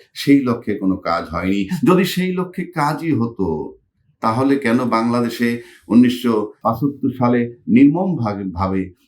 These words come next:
বঙ্গবন্ধুকে প্রাণ দিতে হয়েছিল? আবার যদি তাই হয়, আবার যখন মোস্তাক ক্ষমতা আসার পর কেন আবার সামরিক শাসনের প্রয়োজন হলো, যার মাধ্যমে জিয়াউর রহমান সাহেব ক্ষমতায় আসলেন? সময়ের ব্যবধানে এরশাদ সাহেব আসলেন, তারপরে ওয়ান ইলেভেন আসলো,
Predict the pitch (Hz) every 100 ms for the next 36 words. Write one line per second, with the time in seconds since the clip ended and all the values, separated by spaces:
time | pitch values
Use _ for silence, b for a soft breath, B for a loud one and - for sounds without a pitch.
0 | - 90 101 107 107 107 95 98 - 101
1 | 107 107 - 110 120 120 139 147 233 -
2 | - 135 87 73 - B B 113 113 117
3 | 147 139 90 69 57 b b - 160 156
4 | 147 - 139 143 139 151 143 147 139 143
5 | 143 139 147 151 b b _ - 120 143
6 | 156 110 104 - 90 107 110 107 - 117
7 | 113 120 123 131 127 143 175 - B 147
8 | 80 101 104 107 107 113 120 107 113 117
9 | 123 123 127 123 - 123 123 135 135 139
10 | 170 180 B B - - 180 202 202 165
11 | 147 135 117 117 123 156 B B 127 139
12 | 160 160 - 165 165 156 - 180 117 -
13 | _ _ _ B 180 - 127 165 160 165
14 | 160 120 113 135 151 160 165 165 - 165
15 | -